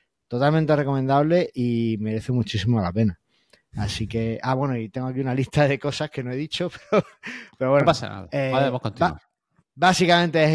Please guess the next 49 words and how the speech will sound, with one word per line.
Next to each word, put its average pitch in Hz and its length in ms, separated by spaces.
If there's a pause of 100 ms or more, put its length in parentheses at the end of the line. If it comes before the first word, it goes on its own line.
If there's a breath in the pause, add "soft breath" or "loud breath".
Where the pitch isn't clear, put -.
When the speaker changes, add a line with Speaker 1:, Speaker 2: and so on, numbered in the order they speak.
Speaker 1:
es - 100
igual 156 380
que 143 80
el 131 80
que 127 100
tiene 135 220
Google 135 340
en 123 80
su 131 160
herramienta 123 320
de 120 60
Search - 240
Console, 135 440
el 120 80
comprobador 120 480
que 123 120
tiene, 131 240
con 120 100
lo 107 80
cual 110 140
lo 110 80
tienes 117 200
ahí 120 220
dentro 123 260
de 117 60
tu 117 100
PrestaShop. 107 540 (400 soft breath)
Te 156 280 (320)
permite 139 680 (400)
guardar 131 460
el 131 80
histórico 127 480
de 120 80
las 110 120
versiones 127 480
por 120 160
si 113 140
tienes 117 180
que - 60
volver 120 240
a - 20
una 120 120
versión 117 280
anterior 117 400
y 117 80
eso 110 140
es 117 80
muy 120 240
útil. 139 340